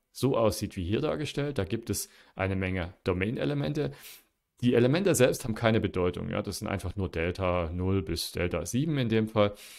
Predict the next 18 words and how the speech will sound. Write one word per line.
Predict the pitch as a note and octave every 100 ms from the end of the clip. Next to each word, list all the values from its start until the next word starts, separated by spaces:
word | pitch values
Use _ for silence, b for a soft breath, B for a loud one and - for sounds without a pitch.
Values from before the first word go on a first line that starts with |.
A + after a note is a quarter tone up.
| B B B _ -
Wichtig | G#2 C3+ C3+ C3 C3
ist | - -
die | A2
Art, | - A2 -
wie |
sie | F#2+ F#2+
ver-, | G2 -
verknüpft | - E2+ - B2 - -
sind | D3 D3+
untereinander. | C#3+ C#3 C3+ C#3 D3 C#3+ A#2+
P | - - F#2+
R, | - - D#3+ - _ _ _ -
das | F#2+ G#2
ist | - G2
das | -
binäre | F#2+ F2+ F#2 G2
Prädikat | - F2+ F2+ F#2+ F#2
für | - F2+ F2